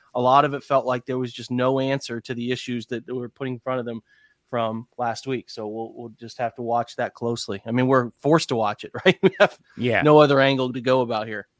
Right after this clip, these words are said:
Speaker 2: A question for you. So, like, we've been talking about this all week and hashing it out. I, you know, I hashed out with Corey on one of my shows, Corey Cannon, and then talked about it with some other people and stuff.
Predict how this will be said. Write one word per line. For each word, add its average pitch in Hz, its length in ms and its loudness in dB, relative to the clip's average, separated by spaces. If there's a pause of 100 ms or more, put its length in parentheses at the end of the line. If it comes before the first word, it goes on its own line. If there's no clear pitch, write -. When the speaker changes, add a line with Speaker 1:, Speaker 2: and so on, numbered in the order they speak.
(680)
Speaker 2:
A 165 220 8
question 180 540 6
for 123 260 0
you. 110 240 -2
So, 185 240 2
like, 180 320 4
we've 185 100 -2
been 190 140 -2
talking 151 300 4
about 147 200 4
this 117 160 -4
all 131 280 4
week 127 340 0
and 113 100 0
hashing 120 480 0
it 117 200 2
out. 117 320 4
I, 113 100 2
you 110 140 0
know, 107 40 2
I 104 100 2
hashed 113 340 0
out 120 100 2
with 110 120 -4
Corey 120 460 0
on 110 140 -2
one 107 140 0
of 107 40 -4
my 107 140 0
shows, 104 380 -2
Corey 104 200 -4
Cannon, 104 600 -4
and 98 120 -8
then 98 240 -8
talked 98 320 -6
about 98 200 0
it 98 40 -2
with 98 120 -6
some 98 120 -8
other 98 160 -4
people 92 360 -8
and 92 100 -6
stuff. 101 240 -4